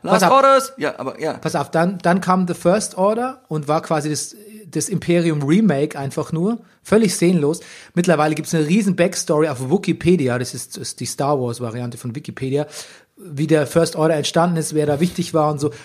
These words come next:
Speaker 2: Letztlich wurde das im Nachhinein gerechtfertigt, historisch, aber eigentlich war es nur eine Schnapsidee, ähm, um einfach wieder Stormtrooper zeigen zu können. Und auch so einen blöden Imperator-Klon. Und als ob das nicht genug wäre, die First Order,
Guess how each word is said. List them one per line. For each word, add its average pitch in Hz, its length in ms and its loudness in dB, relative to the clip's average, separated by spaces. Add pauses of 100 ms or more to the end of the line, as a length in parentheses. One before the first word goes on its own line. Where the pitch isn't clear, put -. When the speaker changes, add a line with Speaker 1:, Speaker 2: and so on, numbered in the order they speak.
Speaker 2:
Letztlich 175 360 0
wurde 156 180 2
das 147 140 -4
im 143 160 -4
Nachhinein 156 480 2
gerechtfertigt, 135 760 -4
historisch, 165 640 -2 (340)
aber 139 160 0
eigentlich 175 200 0
war 170 80 4
es 170 60 -2
nur 165 100 0
eine 143 80 -2
Schnapsidee, 143 1040 0 (640)
ähm, 143 360 0
um 165 180 -2
einfach 151 260 0
wieder 156 180 4
Stormtrooper 170 600 0
zeigen 110 340 -6
zu - 160 -8
können. 104 380 -8 (360)
Und 151 140 -4
auch 147 100 0
so 175 100 2
einen 143 60 0
blöden 160 240 2
Imperator-Klon. 147 840 -2
Und 160 80 2
als 208 120 6
ob - 260 -2
das 254 260 2
nicht 233 240 -2
genug 233 440 2
wäre, 143 200 -2
die 151 100 -8
First 202 440 -2
Order, 185 420 2